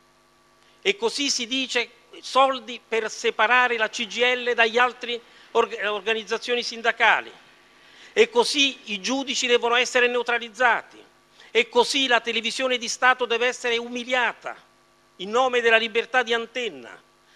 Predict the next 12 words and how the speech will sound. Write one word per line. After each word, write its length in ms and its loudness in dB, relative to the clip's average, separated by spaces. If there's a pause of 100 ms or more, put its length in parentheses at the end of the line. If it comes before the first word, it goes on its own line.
(160)
E 100 -2
sappiamo 560 4
chi 140 -6
c'è 280 6
dietro 480 -4
tutto 260 -10
questo. 460 -16 (640)
Lo 100 -2
sapremo 600 2
quando 560 2 (300)
nel 200 2
novantaquattro 1160 0